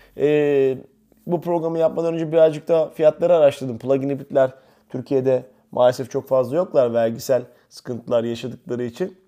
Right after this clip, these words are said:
E, genelde daha yüksek motorlular. B Y D orada biraz avantajlı. E, ortalama fiyatlar işte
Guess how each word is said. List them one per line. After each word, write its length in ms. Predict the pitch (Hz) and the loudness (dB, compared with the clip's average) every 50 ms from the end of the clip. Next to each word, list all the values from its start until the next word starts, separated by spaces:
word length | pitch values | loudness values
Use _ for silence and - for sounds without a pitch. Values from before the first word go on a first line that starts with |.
| _ _ _ _ | _ _ _ _
E, 100 | - 107 | -14 -12
genelde 460 | 107 110 120 117 117 117 117 117 113 117 | -8 -6 -4 -4 -4 -4 -4 -4 -2 0
daha 200 | 120 117 135 135 | 0 2 2 0
yüksek 320 | 120 117 - 135 117 - | -2 -4 -8 -10 -8 -6
motorlular. 580 | 117 113 113 110 110 107 113 127 143 151 143 131 | -8 -6 -4 -4 -4 -2 0 0 0 0 0 0
B 60 | 117 | 0
Y 200 | 117 117 117 113 | 2 0 0 0
D 40 | 117 | -2
orada 240 | 117 117 117 120 | -2 -2 -2 -4
biraz 140 | 117 117 113 | -4 -2 0
avantajlı. 720 | 117 113 117 117 117 110 120 117 117 113 117 147 170 180 - _ _ _ _ _ _ _ _ - | 0 2 2 2 2 2 0 0 0 -2 -2 -6 -6 -6 -8 _ _ _ _ _ _ _ _ -6
E, 100 | - 123 | -4 2
ortalama 480 | 113 139 143 139 - 147 143 139 147 | 6 6 6 6 6 2 2 2 0
fiyatlar 480 | 147 - 143 127 123 120 - 135 147 147 | 0 0 2 2 2 2 4 4 4 4
işte 340 | 143 - - - 151 147 | 4 0 -2 0 0 0